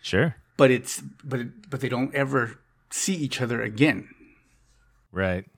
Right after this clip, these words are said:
Speaker 1: You got to imagine a lot of them wanna go see their family,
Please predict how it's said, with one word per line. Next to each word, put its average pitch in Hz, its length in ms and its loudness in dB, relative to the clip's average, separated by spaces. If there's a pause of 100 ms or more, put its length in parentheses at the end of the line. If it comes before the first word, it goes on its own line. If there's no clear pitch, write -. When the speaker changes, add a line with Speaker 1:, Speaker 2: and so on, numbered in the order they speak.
(480)
Speaker 1:
You 147 100 0
got 185 120 6
to 190 120 6
imagine 147 400 4
a 110 100 0
lot 151 200 4
of 143 60 0
them 120 160 0
wanna 117 240 0
go 117 180 0
see 110 220 -4
their 98 180 -4
family, 82 520 -6